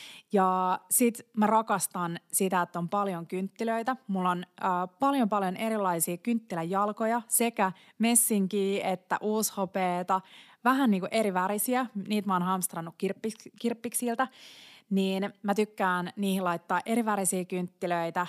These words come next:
Tänä vuonna mulla on tällaisia ihania vaaleanpunaisia. Ja, mm, sit tietenkin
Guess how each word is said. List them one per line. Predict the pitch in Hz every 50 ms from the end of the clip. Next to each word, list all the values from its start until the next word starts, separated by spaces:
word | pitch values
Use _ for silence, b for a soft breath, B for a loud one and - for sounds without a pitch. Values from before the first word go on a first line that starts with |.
| - - -
Tänä | 196 185 185 175
vuonna | 180 175 175
mulla | 175 170 170 170
on | 165
tällaisia | 170 170 170 156 - 180 -
ihania | - 208 208 185 202 185 175 170 165 170
vaaleanpunaisia. | 175 170 165 160 160 165 165 170 - 175 170 170 170 170 - - 170 170 175 180 180 B B B B B B B B B 185
Ja, | 185 175 170 170 175 170 170 170 170
mm, | 170 170 170 170 170 175 175 - _ _ _ _ -
sit | - - 214 214 - -
tietenkin | 240 240 233 226 226 214 196 185 196 190 196